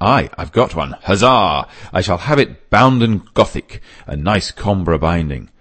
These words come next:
and it will go a little way to unmodernize." The letters are absolutely jam-packed full of, uh, quotations and references to Shakespeare, and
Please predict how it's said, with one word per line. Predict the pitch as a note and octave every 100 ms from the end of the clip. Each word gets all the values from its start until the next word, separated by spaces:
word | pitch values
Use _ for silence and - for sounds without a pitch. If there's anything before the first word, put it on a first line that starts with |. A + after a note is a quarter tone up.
| _ _ -
and |
it | D#2+
will | D2+
go | D2 E2+ E2
a |
little | F2+ D#2
way | D#2+ D#2 D2
to | C#2+ -
unmodernize." | E2+ E2 D2+ D#2+ C#2+ C#2 C2 - - - _ _ _ _ _ _ _ _ _ _ _ _ _ -
The | G#2+
letters | B2+ B2 A#2 G2
are | G#2
absolutely | G#2 - _ _ - G#2 G2+ - F2+
jam-packed | G#2+ F#2+ F2+ - A2 - -
full | - F2+
of, | E2+ D2 -
uh, | D#2+ E2+
quotations | - F#2+ E2+ F#2+ E2 E2 E2 C#2+
and | D#2+
references | F#2 - D2 - -
to | D2
Shakespeare, | - G#2 - - G2+ - - - -
and | - G#2 F#2 -